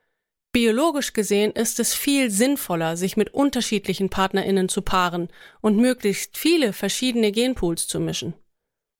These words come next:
Damit ist die Wahrscheinlichkeit höher, dass die menschliche Spezies überlebt. Das gilt übrigens nicht nur für Männer. Auch Frauen paarten sich vor der Einführung des Patriarchats mit verschiedenen Männern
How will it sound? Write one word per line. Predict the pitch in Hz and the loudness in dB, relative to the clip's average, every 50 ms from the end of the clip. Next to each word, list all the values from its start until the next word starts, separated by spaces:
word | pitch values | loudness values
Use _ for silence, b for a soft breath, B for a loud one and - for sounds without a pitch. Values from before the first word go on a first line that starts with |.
| _ | _
Damit | - 214 196 202 208 233 294 311 - | 0 2 2 2 -2 -2 -4 -6 -6
ist | - 254 - - | -10 -8 -6 -4
die | 240 208 | -2 0
Wahrscheinlichkeit | 196 196 - - 269 294 302 294 - - - 208 180 - - | 0 0 0 0 0 0 0 -2 -4 -4 -4 -4 -4 -2 0
höher, | 202 196 196 185 190 233 277 - | 0 0 0 0 -2 -6 -8 -6
dass | - 247 247 | -4 -4 -4
die | - 262 262 | -2 0 0
menschliche | 254 247 240 233 - - 202 - 202 | 2 0 0 -2 -4 -6 -6 -6 -6
Spezies | 180 - - 233 226 214 - - 175 156 170 - - | -6 -4 0 0 0 0 -2 -4 -8 -8 -8 -8 -8
überlebt. | - 208 214 220 240 247 208 - _ - - - _ _ _ _ _ _ _ _ _ _ _ _ _ | -4 -2 0 0 0 0 -2 -4 _ -14 -20 -20 _ _ _ _ _ _ _ _ _ _ _ _ _
Das | - 262 285 294 - - - | -2 -2 0 -2 -6 -6 -2
gilt | - 285 285 277 | -2 -2 -2 -2
übrigens | - 269 262 - 269 269 269 254 - | -4 -6 -4 -2 0 0 -2 -2 -2
nicht | - 262 254 - - - | -2 -2 -2 -2 -2 0
nur | 240 247 220 190 | 2 2 2 0
für | - - 196 185 | 0 -2 -2 0
Männer. | 202 226 240 202 165 160 180 - _ _ _ _ _ - | 0 0 0 -2 -4 -6 -8 -12 _ _ _ _ _ 0
Auch | - 208 202 - - | 2 2 2 2 -2
Frauen | - - - - 302 311 302 240 196 180 170 | -6 -8 -4 0 2 2 2 2 0 0 -2
paarten | - - 202 208 220 220 226 214 190 | 0 0 2 0 0 2 0 0 0
sich | 196 196 196 - | 0 0 -2 -2
vor | - - 262 262 | 0 2 2 2
der | 254 226 202 - | 4 2 2 2
Einführung | - 226 254 254 - - 254 233 226 220 214 | 0 -2 -2 -2 -4 -2 0 2 2 2 0
des | 196 - | 0 -2
Patriarchats | - - 214 220 - - 208 180 175 - - 208 208 233 254 - - | -2 0 -2 0 0 0 0 0 0 0 0 0 0 0 0 -2 -2
mit | 226 208 196 | -2 -2 0
verschiedenen | - 208 202 - - 302 294 262 240 202 185 185 | 0 -2 -2 -2 0 0 0 2 2 2 2 2
Männern | 180 180 185 196 196 214 262 | 2 2 2 2 2 0 -2